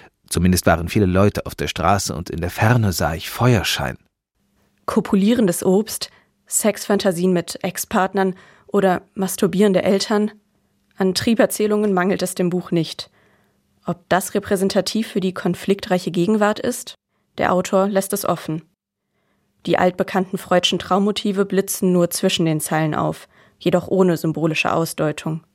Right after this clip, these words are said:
Speaker 2: Ein Lob des Unspektakulären, das aber nicht minder unheimlich sein kann.
Speaker 1: Ich befand mich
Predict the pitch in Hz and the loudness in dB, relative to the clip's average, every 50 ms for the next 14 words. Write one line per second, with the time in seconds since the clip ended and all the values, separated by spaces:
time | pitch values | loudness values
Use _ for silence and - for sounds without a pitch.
0 | _ _ _ _ _ _ _ _ _ _ _ _ _ _ _ _ _ 190 190 175 | _ _ _ _ _ _ _ _ _ _ _ _ _ _ _ _ _ 2 2 4
1 | 170 196 214 - - 214 214 - - - - 123 262 - - - 175 170 - - | 4 2 2 0 -2 -2 -2 -2 -4 -2 2 2 2 2 2 0 -2 -2 -2 -4
2 | 180 - - 190 170 160 160 156 156 156 160 - _ _ _ _ _ _ _ _ | -6 -2 0 2 2 2 2 2 0 -2 -2 -4 _ _ _ _ _ _ _ _
3 | _ _ _ - - 233 - - - 185 196 180 175 180 196 - - - 175 170 | _ _ _ 2 2 2 2 -2 -2 0 2 2 2 2 0 -2 -4 -2 0 2
4 | 175 196 214 208 190 - 226 202 185 170 175 156 147 165 165 - - - - 165 | 2 4 2 2 2 2 2 2 2 0 0 0 0 -2 -4 -6 -4 -2 -2 -2
5 | 156 151 - - 170 156 156 - _ _ _ _ _ _ _ _ _ _ _ _ | -2 -2 -2 -2 -2 -2 -2 -4 _ _ _ _ _ _ _ _ _ _ _ _
6 | _ - 123 - - 135 - - 139 - - - - 185 - | _ 0 0 0 -2 -4 -2 0 -2 -2 0 0 -2 -2 -2